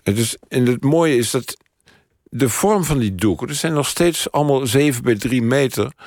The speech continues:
maar aan de bovenkant zit er een boog in van die Roxy, eh, decoraties.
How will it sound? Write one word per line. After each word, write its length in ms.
maar 120
aan 100
de 100
bovenkant 640
zit 200
er 120
een 200
boog 380
in 420
van 380
die 220
Roxy, 720
eh, 160
decoraties. 1040